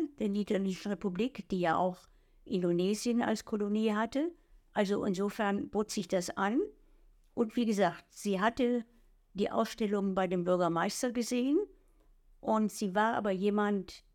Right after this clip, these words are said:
die praktisch forschen wollte und nur die toten Schmetterlinge in Amsterdam zu sehen, das reichte ihr nicht. Und ich denke, sie hat auch sehr gespürt, da ist ja ganz was Neues. Und sie wusste, vorher war niemand,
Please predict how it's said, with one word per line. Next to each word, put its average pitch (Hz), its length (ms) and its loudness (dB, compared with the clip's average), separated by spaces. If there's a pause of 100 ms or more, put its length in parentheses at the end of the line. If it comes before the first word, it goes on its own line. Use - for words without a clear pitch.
(140)
die 196 420 -2 (400)
praktisch - 500 -2
forschen 208 520 -2
wollte 170 440 -2
und 196 200 0
nur 220 200 2
die 202 320 0 (600)
toten 233 480 0
Schmetterlinge 180 880 0
in 180 180 0
Amsterdam 185 560 0
zu 202 140 -2
sehen, 196 220 0
das 180 240 0
reichte 190 340 -2
ihr - 140 -2
nicht. 302 340 -2 (560)
Und 330 520 0
ich - 220 -8
denke, 233 380 0
sie 202 200 -2
hat 208 180 -2
auch 202 120 -6
sehr 214 260 0
gespürt, 214 600 -2
da 208 80 2
ist - 160 -6
ja 190 80 -8
ganz 208 260 -2
was 190 220 -4
Neues. 190 440 0
Und 202 200 -2
sie 170 180 -2
wusste, 196 480 -2
vorher 175 720 -2
war 170 160 0
niemand, 165 720 -2